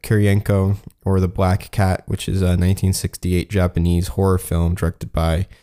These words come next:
Kenito Shinindo. Um, I watched It Follows by David Robert Mitchell. Um, and I've just been watching so much horror lately. I feel like horror is the only thing that I've been watching lately, and my whole episode, last episode was focused around horror,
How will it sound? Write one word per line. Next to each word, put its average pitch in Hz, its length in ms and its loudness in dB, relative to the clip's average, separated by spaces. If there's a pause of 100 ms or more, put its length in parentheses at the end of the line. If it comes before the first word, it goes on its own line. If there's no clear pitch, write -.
(340)
Kenito 95 800 2
Shinindo. 95 680 0 (840)
Um, 92 320 2
I - 20 4
watched 95 340 2
It 98 140 -2
Follows 107 720 2
by 90 300 0
David 92 320 0
Robert 92 260 0
Mitchell. 107 600 0 (420)
Um, 90 760 2
and 101 440 -2 (720)
I've 107 120 0
just 117 140 2
been 123 140 4
watching 110 240 4
so 98 180 2
much 95 140 2
horror 90 280 2
lately. 87 320 2
I 80 100 0
feel 98 340 0
like 87 640 0 (560)
horror 98 460 2
is 87 140 -2
the 95 100 2
only 92 180 2
thing 87 260 0
that 85 100 0
I've 82 60 0
been 87 160 0
watching 85 320 -2
lately, 85 500 0
and - 100 -2
my 85 120 2
whole 92 340 2
episode, 95 380 -2
last 95 280 2
episode 90 320 -2
was 87 140 0
focused 92 380 -2
around 87 180 2
horror, 87 500 -2